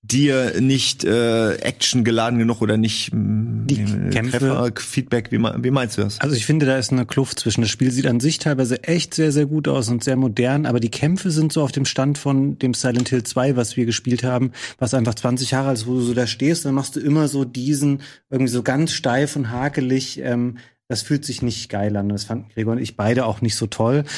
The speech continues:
Speaker 2: Waren aber insgesamt auf jeden Fall positiv gestimmt
Speaker 1: Ja.
Speaker 2: von dem Spiel. Ist ja auch ein Low-Budget-Spiel, was von einem echt kleinen, ich glaube, brasilianischen Team stammt. Das ist schon cool. Man muss nur
Speaker 1: Ja.
Speaker 2: die, es ist kein Resident Evil acht.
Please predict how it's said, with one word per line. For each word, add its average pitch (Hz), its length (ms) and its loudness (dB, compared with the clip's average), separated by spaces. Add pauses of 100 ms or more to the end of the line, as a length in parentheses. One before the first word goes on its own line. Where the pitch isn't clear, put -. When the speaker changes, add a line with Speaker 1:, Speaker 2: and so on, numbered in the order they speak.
(160)
Speaker 2:
Waren 147 220 0
aber 151 120 0
insgesamt 147 440 0
auf 113 160 -2
jeden 139 160 2
Fall 143 160 0
positiv 139 480 -4
gestimmt 113 460 0
Speaker 1:
Ja. 160 140 0
Speaker 2:
von 117 100 0
dem 110 80 0
Spiel. 120 180 -2
Ist 110 80 0
ja 123 60 0
auch 120 120 -2
ein 120 80 2
Low-Budget-Spiel, 120 720 0
was 117 120 0
von 117 120 0
einem 120 80 0
echt - 220 -4
kleinen, 127 500 0 (340)
ich - 120 -12
glaube, 113 180 2
brasilianischen 107 720 0
Team 135 280 0
stammt. 110 400 0
Das 104 80 -6
ist - 40 -8
schon 185 320 0
cool. 147 280 2 (280)
Man 113 180 2
muss 123 200 0
nur 139 100 4
Speaker 1:
Ja. 120 60 2
Speaker 2:
die, 139 160 -2
es - 100 -2
ist 127 120 -6
kein 123 140 0
Resident 113 280 2
Evil 104 180 0
acht. - 400 -6